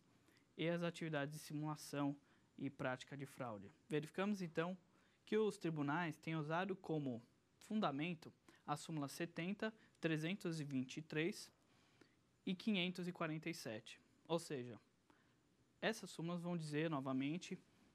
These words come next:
de que não pode o fisco, pelo mero inadimplemento de tributo,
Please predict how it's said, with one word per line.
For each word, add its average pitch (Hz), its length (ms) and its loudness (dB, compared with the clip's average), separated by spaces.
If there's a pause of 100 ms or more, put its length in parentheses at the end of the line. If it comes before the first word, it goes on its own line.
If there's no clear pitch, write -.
(220)
de 156 200 -2
que 156 320 -2 (200)
não 214 180 2
pode 190 380 0
o 135 40 0
fisco, 185 480 -4
pelo 170 240 -2
mero 175 280 -2
inadimplemento 143 720 -2
de 151 120 -6
tributo, 175 580 0